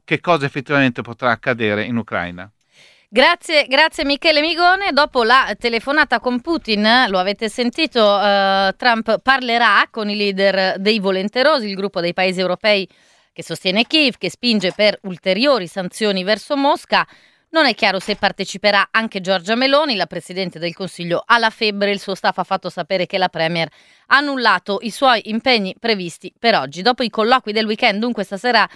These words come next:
Speaker 2: ci sarà un nuovo contatto tra Stati Uniti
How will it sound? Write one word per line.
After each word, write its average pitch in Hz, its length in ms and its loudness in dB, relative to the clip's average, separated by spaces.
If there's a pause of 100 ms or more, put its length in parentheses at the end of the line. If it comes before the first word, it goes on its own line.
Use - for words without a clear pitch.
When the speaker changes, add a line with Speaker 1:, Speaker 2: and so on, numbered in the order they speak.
(240)
Speaker 2:
ci - 140 -12
sarà 254 320 2
un 226 160 -2
nuovo 247 300 2
contatto 233 760 -2
tra 226 240 2
Stati - 380 -4
Uniti 220 500 -2